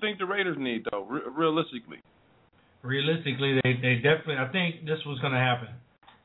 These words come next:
Speaker 2: This is what I'm calling. I'm calling they, they, they trade off Darren McFadden for a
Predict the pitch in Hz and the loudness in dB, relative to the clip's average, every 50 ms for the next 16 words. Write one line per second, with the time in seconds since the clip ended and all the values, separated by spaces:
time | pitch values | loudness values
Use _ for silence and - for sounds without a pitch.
0 | _ _ _ _ _ 143 131 139 143 139 135 135 131 131 131 135 127 - - 127 | _ _ _ _ _ -8 -6 -6 -4 -4 -2 2 4 6 6 6 4 0 2 2
1 | 120 113 110 107 107 117 123 - - 147 147 143 139 135 135 127 120 120 - 113 | 2 2 0 -2 -4 -4 -6 -4 2 2 4 4 4 2 2 2 2 2 0 -2
2 | - - 127 120 120 117 113 113 110 104 - - - _ _ _ _ _ _ _ | -12 -12 -8 -4 -2 -2 -2 -4 -8 -12 -16 -20 -20 _ _ _ _ _ _ _
3 | _ _ _ _ - - 123 120 117 120 - - - 151 160 170 170 165 147 147 | _ _ _ _ -8 -4 -4 -4 -4 -4 -8 -2 2 4 4 4 4 2 2 4
4 | 156 147 147 143 143 143 - 127 120 135 139 147 147 147 135 - - - 139 135 | 4 6 6 6 4 2 -2 -10 -4 -2 -2 -2 -2 -4 -8 -10 -8 -4 -2 -2
5 | 135 139 131 127 - 120 117 | -2 -2 -6 -10 -10 -10 -10